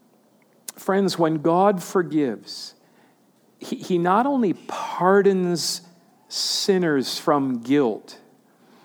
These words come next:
our relationship with him is restored. Communion is restored.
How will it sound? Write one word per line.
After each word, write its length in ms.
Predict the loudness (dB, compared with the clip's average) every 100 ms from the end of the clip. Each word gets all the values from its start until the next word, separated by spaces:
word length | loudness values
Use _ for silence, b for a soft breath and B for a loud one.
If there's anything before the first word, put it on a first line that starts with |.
| b b b b -2
our 160 | 2 4
relationship 1080 | 4 4 4 2 0 -2 -2 -2 -2 -2 0
with 260 | -2 -2
him 220 | -4 -4 -4
is 260 | -4 -4
restored. 800 | -4 -4 -4 -4 -4 -4 -12 -20 -20 _ _ _ _ _ _ _ _ _ _ b b b b b -6
Communion 1040 | 2 4 4 4 4 4 4 0 -6 -10 -2
is 260 | -2 0
restored. 680 | -4 -4 -6 -4 -6 -6